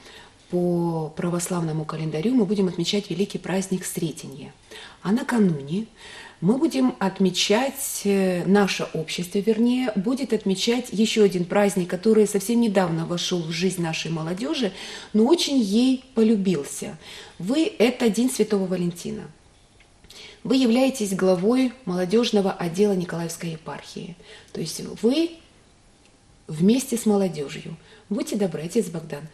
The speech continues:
вы будете отмечать День Святого Валентина? И вообще, как церковь относится к этому празднику, День Святого Валентина? Что-то здесь, какие-то небольшие нестыковки. Хотелось бы, чтобы в нашем эфире вы их разомкнули.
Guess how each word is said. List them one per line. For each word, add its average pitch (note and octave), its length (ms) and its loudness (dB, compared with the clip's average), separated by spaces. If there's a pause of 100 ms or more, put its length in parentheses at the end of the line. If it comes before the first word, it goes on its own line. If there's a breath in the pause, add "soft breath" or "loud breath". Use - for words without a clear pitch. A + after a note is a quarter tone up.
(200 soft breath)
вы G3+ 180 2
будете A3 360 -4
отмечать G3 400 0
День D#3 200 -6
Святого D#3+ 280 -6
Валентина? D#3 420 -6
И G3+ 160 0
вообще, A#3 300 0
как B3 320 -4 (180)
церковь A3 420 2
относится G#3+ 540 0
к F3 80 -6
этому G3 260 2
празднику, D3+ 640 -4 (320 loud breath)
День G#3 260 4
Святого G3 400 2
Валентина? F#3 560 0
Что-то G#3+ 260 0
здесь, G3 320 -2 (320 loud breath)
какие-то G3+ 380 2
небольшие G#3 560 6
нестыковки. G#3+ 680 4
Хотелось G#3+ 440 4
бы, G3+ 120 4
чтобы F#3+ 360 2
в F3 100 -2
нашем F#3 400 4
эфире A#3+ 340 -2
вы F3+ 180 4
их F3 300 0 (680 loud breath)
разомкнули. F#3 640 2